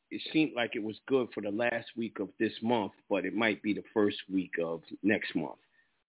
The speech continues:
But, uh, I will let y'all know more information on it, but just know I'm coming to New York to do the discharge injunction.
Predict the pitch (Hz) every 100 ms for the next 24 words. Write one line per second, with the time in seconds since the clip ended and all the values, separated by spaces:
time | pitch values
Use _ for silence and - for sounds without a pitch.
0 | - 104 101 95 92 78 - _ _ _
1 | _ _ _ - 110 113 110 110 120 -
2 | 123 120 120 117 113 113 127 127 120 123
3 | 139 156 165 156 160 170 185 - - -
4 | 123 - 123 139 123 110 - _ _ _
5 | 92 92 - 143 143 147 147 143 143 135
6 | 131 113 98 - 135 110 98 135 139 -
7 | - 143 123 120 117 - - 117 107 -
8 | 131 117 - - 101